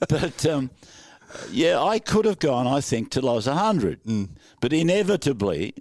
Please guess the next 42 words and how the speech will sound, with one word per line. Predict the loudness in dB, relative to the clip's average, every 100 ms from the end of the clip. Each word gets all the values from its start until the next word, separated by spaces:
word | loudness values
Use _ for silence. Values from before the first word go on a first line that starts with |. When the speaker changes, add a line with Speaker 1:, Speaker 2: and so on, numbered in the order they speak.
| -16
Speaker 1:
one | -6 -2 0 0
of | 0
two | 0 0
things | 0 -2 0
would | 0 0
have | 0
happened. | 0 -2 -4 -8 -2
One, | 0 2
I | 2
would | 2 0
have | -2
dropped | -2 -2 -2
dead. | 0 0 -4 -14 _ _ _ _ -6 -6 0 0
Or | 2
<laughs> | 0
two, | 0 2 2 0 -2 -8 -12 -8 -2
I | 0
would | 2 2
have | 2
undone | 0 0 2 2 2 0 0 -2 -4 -14 -8
whatever | -2 0 2 0 0
good | 2 2
I | 0
might | 0 0 -2
have | -4
done. | -4 -4 -8 -18 -20 -20 _ _ _ -20 -20 -20 _ -20 _ -4
Speaker 2:
And | -4
so | 0
that | -2 0
fear | 2 4
you | 4
speak | 2 0 0 2
of, | 0
is | 0 0
that | 0 -2 -6 -8
sort | 0 2 4
of | 2 2 0 -6 -8
just | -2 -2 0
not | -2 -2
being | -2 -2
able | 0 0 -2
to | 0 2 2 0